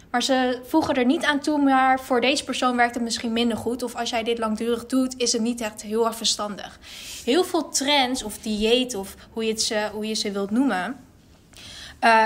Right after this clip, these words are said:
dan zie je de positieve effecten wel op de korte termijn. Maar op de lange termijn ga je toch weer een beetje terugvallen in van, "Oh shit, mijn lichaam, ik merk dat mijn lichaam eigenlijk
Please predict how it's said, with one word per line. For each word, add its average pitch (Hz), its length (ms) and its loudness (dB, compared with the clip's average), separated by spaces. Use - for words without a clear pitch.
dan 247 120 6
zie 302 200 2
je 294 60 2
de 269 100 2
positieve 302 480 2
effecten 285 420 0
wel 269 100 4
op 277 100 0
de 254 60 -6
korte 254 280 -6
termijn. 220 520 -2
Maar 226 100 -2
op 233 80 -6
de 240 120 0
lange 285 280 6
termijn 269 320 2
ga 269 160 2
je 254 100 2
toch 302 220 -2
weer 302 80 -2
een 277 60 2
beetje 262 280 0
terugvallen 254 560 2
in 240 160 0
van, 240 240 -2
"Oh 226 180 4
shit, 202 340 -2
mijn 214 400 -2
lichaam, 220 460 0
ik 220 120 -8
merk 233 200 -2
dat 233 100 -4
mijn 220 140 -4
lichaam 233 220 -4
eigenlijk 220 360 -4